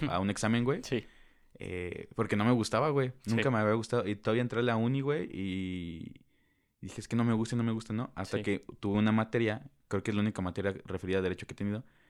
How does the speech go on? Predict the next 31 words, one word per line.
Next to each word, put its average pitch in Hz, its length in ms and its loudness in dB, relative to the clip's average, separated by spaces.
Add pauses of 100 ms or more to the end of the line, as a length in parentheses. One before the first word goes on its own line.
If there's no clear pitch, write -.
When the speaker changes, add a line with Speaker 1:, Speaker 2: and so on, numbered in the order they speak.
(240)
Speaker 2:
que 92 260 0
se - 120 -2
llama 92 160 2
Derecho 90 260 0
Constitucional. 95 560 -4 (120)
Speaker 1:
Ujú. 107 240 -6 (540)
Speaker 2:
Eh, 95 640 2 (480)
y 113 80 4
justo 117 400 6
el 127 80 2
primer 98 300 2
como 107 200 2
debate 90 320 2
que - 120 -8
se - 100 -4
nos 90 260 -4
hizo 117 200 -2
fue 98 160 2
eso, 92 160 -2
¿no? 90 100 -2
Así - 180 -6
como 90 260 -4
del 90 160 -4
derecho 92 260 0
es - 40 -8
una 104 80 0
ciencia 95 280 -4
o - 20 -10
es - 80 -10
una 92 120 -2
disciplina. 85 460 -8